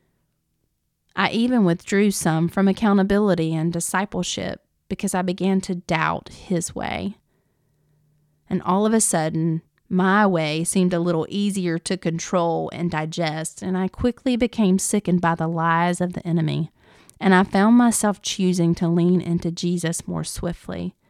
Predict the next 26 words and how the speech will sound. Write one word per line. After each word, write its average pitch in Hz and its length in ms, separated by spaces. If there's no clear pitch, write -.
all 208 360
because 160 800
we 160 180
had 160 260
history. - 680
Jesus 180 500
and 170 100
I. - 300
We've 220 180
had 202 200
years 196 400
of 175 340
cultivating 180 800
a 165 80
divine 170 560
relationship 160 880
that - 160
nothing 220 640
or 175 160
no 180 320
one 175 320
can 170 260
destroy 165 560
when 165 160
it's - 300
real 156 600